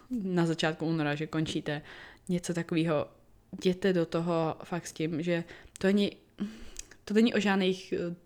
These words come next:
dvaceti osmi denních, eh, osmi týdenních nebo jakýkoliv transformacích. Tohle je prostě něco, co vám má pozitivně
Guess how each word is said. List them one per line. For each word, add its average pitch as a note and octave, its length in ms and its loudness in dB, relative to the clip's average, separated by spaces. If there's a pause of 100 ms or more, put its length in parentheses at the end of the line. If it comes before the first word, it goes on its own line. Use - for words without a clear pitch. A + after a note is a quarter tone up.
(120)
dvaceti F3 500 -2
osmi - 280 -2
denních, E3+ 580 0 (360)
eh, F3 40 -4 (300)
osmi F#3+ 320 2
týdenních E3+ 560 2
nebo E3+ 140 2
jakýkoliv E3+ 640 2
transformacích. E3+ 800 -2
Tohle F3 280 -2
je E3+ 60 -2
prostě F3 280 -4
něco, D#3 200 -4
co E3 160 -6
vám E3 280 -2 (180)
má E3+ 440 0 (680)
pozitivně G3 880 6